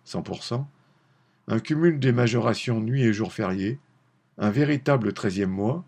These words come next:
et non quatre-vingt-cinq pour cent, le paiement des jours de grève et la réouverture des négociations pour la prise en compte de l'ancienneté. Non seulement bon nombre de leurs revendications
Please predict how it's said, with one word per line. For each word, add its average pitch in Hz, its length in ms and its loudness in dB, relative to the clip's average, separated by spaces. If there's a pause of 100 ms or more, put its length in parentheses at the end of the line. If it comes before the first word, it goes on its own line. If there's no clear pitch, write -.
(140)
et 90 80 -2
non 95 240 -4
quatre-vingt-cinq 87 720 -6
pour - 240 -12
cent, 117 260 -8 (840)
le 110 160 2
paiement 143 340 2
des 117 140 4
jours 101 180 0
de 95 80 -2
grève 101 400 -4 (340)
et 117 80 2
la 120 140 6
réouverture 139 640 2
des 95 140 -2
négociations 113 840 -4 (160)
pour 113 140 0
la 101 100 4
prise 98 240 -2
en 87 100 -4
compte 123 300 -6
de - 180 -6
l'ancienneté. 98 640 -6 (1300)
Non 123 140 0
seulement 151 380 0
bon 127 180 4
nombre 127 400 2
de 92 140 -2
leurs 90 180 -2
revendications 120 800 0